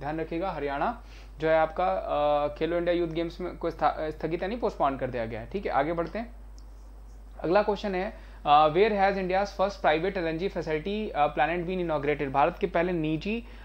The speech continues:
अ, एलएनजी सुविधाओं का संयंत्र का उद्घाटन कहाँ किया जाएगा? पुणे में, नागपुर में, मुंबई में या फिर none of these? तो जो सही आंसर हो जाएगा दोस्तों, वो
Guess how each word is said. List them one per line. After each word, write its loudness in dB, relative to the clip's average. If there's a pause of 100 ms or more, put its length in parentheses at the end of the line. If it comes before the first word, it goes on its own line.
(120)
अ, 8
एलएनजी 4
सुविधाओं 0
का 2 (320)
संयंत्र 0
का 2
उद्घाटन 2
कहाँ 0
किया 0
जाएगा? 2
पुणे -2
में, 0
नागपुर 2
में, -2
मुंबई -2
में -2
या 2
फिर -4
none -2
of 0
these? -6
तो -6
जो -4
सही -4
आंसर -2
हो -2
जाएगा 0
दोस्तों, -4
वो -2